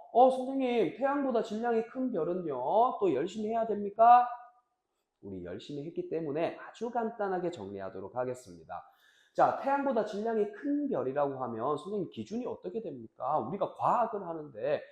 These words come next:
크다, 작다, 애매해요. 좋습니다. 보통은 태양보다 약 여덟 배 또는 열 배 이상인 별을 태양보다 질량이 큰 별 또는 무거운 별이라고 하고요. 이런 별들은 조금 단계가 다릅니다.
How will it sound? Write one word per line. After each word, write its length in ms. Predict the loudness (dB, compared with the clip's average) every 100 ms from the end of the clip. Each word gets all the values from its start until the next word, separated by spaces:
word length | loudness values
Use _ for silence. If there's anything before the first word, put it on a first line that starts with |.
| -20 -14
크다, 340 | -6 0 0
작다, 520 | -2 -10 0 2 2
애매해요. 680 | 0 -2 -2 -4 -2 -2 -2 -8 _ -20
좋습니다. 600 | -20 -20 -20 -20 -20 -18 -4 0 2 0 -6 -14 -14
보통은 380 | -10 -4 -4 -2
태양보다 540 | -2 -2 -2 0 2
약 260 | 0 -2 -8
여덟 500 | -6 -2 -2 -2 -12
배 140 | -10 -2
또는 280 | 0 0 0
열 340 | 0 -2 2
배 160 | 2 2
이상인 560 | -2 -8 -6 -6 -6
별을 540 | -6 0 4 8 8 6 -8 -8
태양보다 440 | -4 -4 -4 -8 -8
질량이 640 | -10 -8 -4 0 2 0 -6 _ _ _ _ -4
큰 260 | -2 0
별 200 | 0 0
또는 240 | 0 -4 -4
무거운 420 | -4 4 4 4
별이라고 360 | -2 -6 -4 -4
하고요. 540 | -4 -6 -6 -2 -2 -2 -10 6
이런 300 | 8 8 6
별들은 420 | -4 -2 -4 -6 -12 -16
조금 300 | -4 -4 -4
단계가 480 | -12 -16 -10 -8 -10 -14
다릅니다. 800 | -10 -8 -8 -12 -14 -4 -2 -2